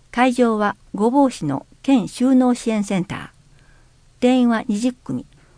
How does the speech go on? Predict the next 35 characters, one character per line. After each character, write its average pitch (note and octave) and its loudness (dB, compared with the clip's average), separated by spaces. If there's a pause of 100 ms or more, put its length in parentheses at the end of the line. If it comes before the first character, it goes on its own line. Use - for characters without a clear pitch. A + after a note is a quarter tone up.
(260)
先 G#3+ -2
着 G3 -4
順 E3 -6
で - -8
す。 - -20 (800)
お G#3 0
申 C#4 4
し - -16
込 A#3 -2
み A3 0
は G3+ 0 (380)
郵 B3+ 0
送、 G#3 -2 (320)
フ B3+ 0
ァ C4+ 2
ッ C#4+ -4
ク - -16
ス、 - -16 (240)
ま G#3 -4
た D4 0
は G3 2
E A#3 2
メ A3+ 2
ー - -6
ル C#3 -8
で、 C3 -12 (460)
所 G#3+ -4
定 C4+ 4
の B3+ 4
申 A#3+ 2
し - -16
込 G#3 -6
み G3 2
書 E3+ -4
を - -6